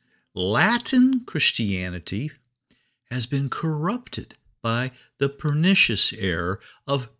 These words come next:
presenting grief over sin rather than abandonment of sin as the primary idea of New Testament repentance. It was easy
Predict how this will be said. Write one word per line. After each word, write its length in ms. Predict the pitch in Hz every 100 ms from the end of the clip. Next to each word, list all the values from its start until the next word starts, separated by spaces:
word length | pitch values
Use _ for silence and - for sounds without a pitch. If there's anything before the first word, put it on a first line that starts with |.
| _ _ _
presenting 880 | - 160 143 123 170 226 247 226 185
grief 840 | 131 139 190 110 - - - - - _ -
over 280 | 87 82
sin 480 | 82 - 90 90 98 - - _ -
rather 600 | 92 101 110 117 123 123
than 440 | 113 107 101 104 _
abandonment 1120 | 101 95 87 - 107 120 143 123 98 87 92 -
of 280 | 147 190 196
sin 440 | - - 80 90 - - _ _
as 220 | 95 117 156
the 80 |
primary 840 | 190 - - 226 269 202 87 82 87
idea 600 | 87 90 85 80 98 117 _ _ _ _
of 180 | 165 165
New 180 | 156 156
Testament 680 | 151 147 143 - 135 135 -
repentance. 680 | 120 - 156 165 - - - - - _ -
It 80 | 143
was 340 | 151 165 -
easy 600 | 165 226 254 233 101 -